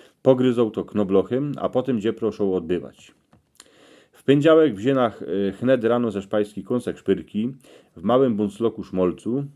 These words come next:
a porę wajec. Wraziła to do taszki, a zaszła do ośrodka. Zaklupała do drzwi,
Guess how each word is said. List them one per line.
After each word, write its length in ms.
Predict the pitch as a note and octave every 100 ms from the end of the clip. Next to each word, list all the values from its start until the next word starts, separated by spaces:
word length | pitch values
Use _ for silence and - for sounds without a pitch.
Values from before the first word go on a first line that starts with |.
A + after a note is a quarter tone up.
| _ -
a 100 | F#2
porę 280 | B2 A#2
wajec. 460 | F#2 E2+ C#2+ - _ _ - _ -
Wraziła 420 | F2 B2 C3+ C#3
to 120 | B2 G2
do 100 | F2
taszki, 440 | A#2+ C3 - A2+
a 80 | F2+
zaszła 300 | A2 - G#2+
do 140 | G2
ośrodka. 540 | F#2 - E2+ - - _ _ - - _ -
Zaklupała 600 | A#2+ C#3 D#3+ D3 C3+ G#2+
do 100 | F2
drzwi, 520 | C3+ G#3 F2 A#2